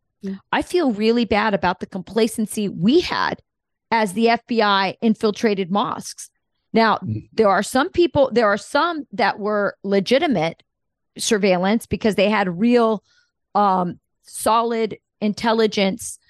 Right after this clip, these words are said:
Speaker 2: and, and, and evidence that people were doing bad things. But a lot of it is the kind of stuff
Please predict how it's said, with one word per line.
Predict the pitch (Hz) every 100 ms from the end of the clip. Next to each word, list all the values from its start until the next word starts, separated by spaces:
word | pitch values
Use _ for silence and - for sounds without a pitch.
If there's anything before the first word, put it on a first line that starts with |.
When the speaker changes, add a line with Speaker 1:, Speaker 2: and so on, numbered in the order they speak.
| _ _
Speaker 2:
and, | 202 196 196 185
and, | 190 190 185 185 - _ 190
and | 185 185
evidence | 214 226 220 208 196 -
that | 185 -
people | 247 226 208
were | 196
doing | 180 208 202
bad | 202 175 -
things. | 302 226 - - _ _ _ _
But | 233
a | 202
lot | 185 185 339 453
of | 247
it | 240
is | - -
the | 240
kind | - 294
of | 269
stuff | - 262